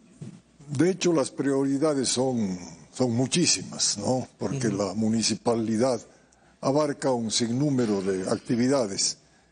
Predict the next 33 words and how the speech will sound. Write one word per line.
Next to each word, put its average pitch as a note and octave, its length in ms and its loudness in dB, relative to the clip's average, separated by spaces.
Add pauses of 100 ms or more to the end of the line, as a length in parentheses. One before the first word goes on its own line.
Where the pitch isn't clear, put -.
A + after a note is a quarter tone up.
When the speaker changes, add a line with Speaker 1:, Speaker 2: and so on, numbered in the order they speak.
(120)
Speaker 1:
que - 80 -4
está D#3+ 220 2
relacionada D3+ 800 0
con A2 260 0
la, G2 280 -2 (640)
eh, C3+ 440 -4
con A#2+ 180 -2
las G#2+ 280 -2
personas A#2+ 840 0
desde G2+ 240 -2
el G2+ 100 0
momento A#2 480 0
en G#2 100 2
que G#2+ 180 0
nacen A#2+ 480 0
hasta G#2 320 -2
que - 100 -2
mueren. A#2+ 380 0 (680)
Consecuentemente, A#2 1160 0 (480)
es, A#2 80 -4
es A2+ 580 0
arduo A2+ 400 0
el G2 80 -8
trabajo A2+ 540 -2
que A2 100 -2
se A2 140 0
debe A#2+ 260 0
cumplir A#2 600 -2 (580)
por A2 160 0
parte B2+ 400 -2
de A2 80 0
una G#2 220 2
municipalidad. B2 1000 0